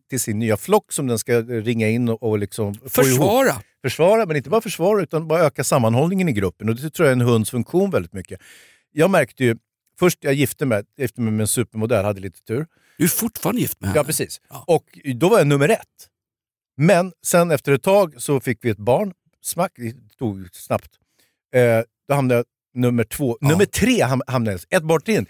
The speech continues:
Speaker 1: Jag var nere på fyra för, på rankingen.
Speaker 2: Du tappar ranking värre än Henrik Lundqvist i Rangers.
Speaker 1: Exakt så. Och nu kom hunden in. Jag är nere på ranking fem.
Speaker 2: Ja.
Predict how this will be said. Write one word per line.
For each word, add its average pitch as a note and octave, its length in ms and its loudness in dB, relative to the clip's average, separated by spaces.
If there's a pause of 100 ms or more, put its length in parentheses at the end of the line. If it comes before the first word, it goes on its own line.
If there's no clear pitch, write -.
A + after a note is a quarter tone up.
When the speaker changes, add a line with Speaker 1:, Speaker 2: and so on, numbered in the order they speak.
(140)
Speaker 1:
Jag D#3 120 2
var E3 100 2
nere E3 220 2
på D3+ 140 -2
fyra D#3+ 760 0 (140)
för, D3 240 2 (140)
på D#3+ 80 2
rankingen. C#3+ 580 -2 (100)
Speaker 2:
Du G3 80 -4
tappar A3+ 400 -2
ranking G#3+ 400 0
värre F3+ 240 2
än E3+ 60 4
Henrik E3+ 220 2
Lundqvist E3 460 2
i E3+ 60 2
Rangers. E3+ 520 0
Speaker 1:
Exakt - 460 0
så. G2 220 -2 (280)
Och E3+ 120 4
nu G3+ 320 4 (180)
kom E3 240 2
hunden F#3+ 420 2
in. F2+ 200 -4
Jag E3+ 220 2
är F#3 40 4
nere D3+ 280 2
på C#3+ 200 0
ranking C3+ 480 0
fem. C3 500 0
Speaker 2:
Ja. G#2+ 340 -2